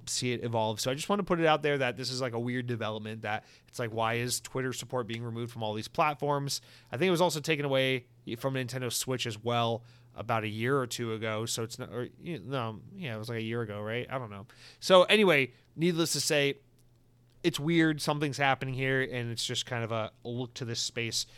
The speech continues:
for future updates because, uh, apparently there's something going on with Twitter and Twitter integration on video game platforms.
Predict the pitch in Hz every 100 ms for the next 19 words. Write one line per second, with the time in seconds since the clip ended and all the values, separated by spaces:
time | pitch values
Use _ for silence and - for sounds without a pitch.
0 | - - 117 117 123 - 110 104 - 104
1 | 98 - 107 107 104 101 - - - -
2 | - 95 98 131 175 147 - 143 143 165
3 | 175 175 120 - 151 151 147 143 139 -
4 | - 139 160 160 156 156 156 - 147 139
5 | 151 135 123 110 104 107 - 104 -